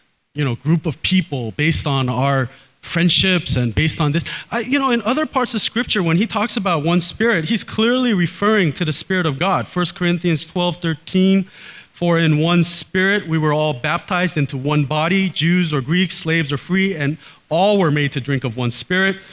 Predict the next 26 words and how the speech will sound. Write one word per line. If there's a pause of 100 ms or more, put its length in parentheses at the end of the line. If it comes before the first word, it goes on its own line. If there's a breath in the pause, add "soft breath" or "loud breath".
(160 loud breath)
In
Ephesians
two
eighteen,
when
Paul
writes
here
to
the
church
at
Ephesus,
"For
through
him
we
both
have
access
in
one
spirit
to
the
Father,"